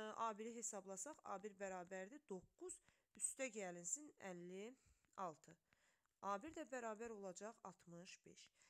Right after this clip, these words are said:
Deməli, A birimiz altmış beşdir, D-miz mənfi yeddidir. Baxaq görək bu tapdığımız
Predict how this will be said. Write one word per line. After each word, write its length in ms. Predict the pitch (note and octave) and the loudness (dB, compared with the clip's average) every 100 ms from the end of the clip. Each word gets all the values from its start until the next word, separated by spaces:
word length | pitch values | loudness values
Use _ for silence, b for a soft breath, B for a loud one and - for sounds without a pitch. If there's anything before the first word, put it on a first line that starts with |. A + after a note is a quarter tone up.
| B B | B B
Deməli, 440 | A#3 A3+ G#3 G3 E3 - | 0 4 4 4 2 2
A 220 | G3 F#3+ | 4 4
birimiz 300 | F#3 F3 E3 | 2 -4 -4
altmış 380 | D#3+ D#3 E3+ E3 - | -6 -8 -10 -10 -6
beşdir, 460 | D#4 F4 - C#4+ B3 | -2 0 0 -4 -2
D-miz 360 | A3+ G3+ F3+ E3 D#3+ | 0 0 0 -4 -4
mənfi 300 | D#3+ E3 E4 E4 | -8 -6 -4 -2
yeddidir. 460 | D4 - C4 C4+ | -4 -10 -10 -6
Baxaq 300 | A#3 A#3 C4 - | -4 -4 -6 -10
görək 220 | A#3+ A3+ | -10 -10
bu 60 | A3+ | -10
tapdığımız 640 | B3 G#3+ A3+ G#3 G3+ F3+ | -12 -10 -10 -10 -6 -6